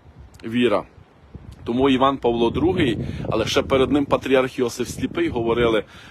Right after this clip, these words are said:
що віра і розум є двома крилами, на яких людська здій-, душа здіймається до неба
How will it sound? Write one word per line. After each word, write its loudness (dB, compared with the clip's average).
що -2
віра 0
і -2
розум 0
є 0
двома 0
крилами, -2
на 0
яких -4
людська -2
здій-, -8
душа 0
здіймається -2
до -4
неба 2